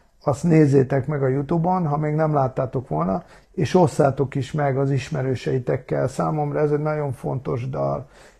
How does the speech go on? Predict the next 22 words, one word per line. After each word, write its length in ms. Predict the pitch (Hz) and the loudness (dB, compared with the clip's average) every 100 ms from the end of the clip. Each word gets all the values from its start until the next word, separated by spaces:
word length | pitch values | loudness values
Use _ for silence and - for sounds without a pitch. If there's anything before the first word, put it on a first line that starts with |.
| _ | _
és, 320 | 165 151 - | -2 -2 2
ö, 400 | 160 151 147 147 143 | 4 4 4 2 -2
fontos 500 | - 156 139 139 151 | -2 -2 2 4 4
az 140 | 135 | 4
üzenet, 460 | 156 185 170 165 165 | 4 4 2 0 0
és 160 | 143 | 0
szerintem 520 | - 156 151 131 151 | 0 -2 -2 -2 -2
sokat 440 | 135 151 - 139 139 | 0 -4 -2 -4 -2
mond 200 | 135 135 | -4 -2
nektek, 380 | 160 156 151 151 | -2 -2 -4 -4
és 120 | 123 | -4
nem 160 | 170 | -4
sokára 400 | 147 156 160 151 | -2 0 4 4
jön 180 | 151 156 | 4 2
az 140 | 156 143 | 0 0
új 200 | 156 139 | 0 0
klipünk 500 | 160 143 143 127 165 | -2 -2 -2 -2 -2
is, 200 | 170 - - - - | -4 -6 -20 -20 -8
a 100 | 143 | -2
Cigi 320 | - 170 175 | 2 4 6
meg 260 | 147 135 | 4 2
Hell. 300 | 147 143 120 | 4 4 4